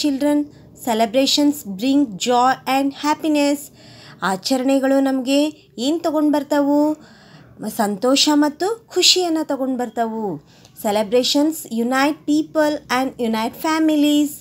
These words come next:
ಆಚರಣೆಗಳು ನಮ್ಮನ್ನು ಒಗ್ಗಟ್ಟಿನಲ್ಲಿ ತರ್ತವು, ಜೊತೆಗೆ ನಮ್ಮ ಕುಟುಂಬಗಳನ್ನು ಒಂದು ಮಾಡ್ತವು. Then celebrations lead to national integration among the people. ಆಚರಣೆಗಳು ನಮ್ಮ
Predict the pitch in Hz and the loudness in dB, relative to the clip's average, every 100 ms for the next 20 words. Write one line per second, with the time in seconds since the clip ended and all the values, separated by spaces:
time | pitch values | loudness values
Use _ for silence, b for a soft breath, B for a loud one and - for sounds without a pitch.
0 | B B B - 190 - 269 254 269 269 | B B B -8 -8 -4 -2 -2 0 2
1 | 269 254 254 254 285 381 381 b b - | 2 2 0 0 0 -2 -6 b b -10
2 | 185 156 247 254 302 302 294 294 285 285 | -10 -4 -2 0 0 2 2 0 -2 0
3 | 285 277 285 233 233 226 240 247 277 311 | 0 2 0 0 -4 0 -2 0 -2 -2
4 | B B - 202 208 214 214 247 269 277 | B B -10 -4 -4 -4 -4 -2 2 4
5 | 277 277 285 277 277 277 269 277 269 269 | 4 4 4 2 4 2 0 -2 0 0
6 | 269 b b b - 196 240 262 294 - | -2 b b b -6 2 4 4 0 -6
7 | - 220 202 208 233 254 269 277 - 247 | -4 -2 -2 0 -2 0 -2 -4 -6 -4
8 | 262 269 294 285 247 254 277 285 277 262 | -4 -2 0 2 0 -2 -2 -2 -2 -2
9 | 277 311 262 285 285 311 294 - 220 208 | -2 -2 0 0 0 0 -2 -2 -4 -4
10 | 208 269 277 302 302 302 277 285 285 b | -4 -4 -2 0 0 2 2 2 -2 b
11 | b b b b _ 165 190 - 269 247 | b b b b _ -8 -8 -4 -2 -2
12 | 247 254 254 247 247 | -2 0 0 -2 -2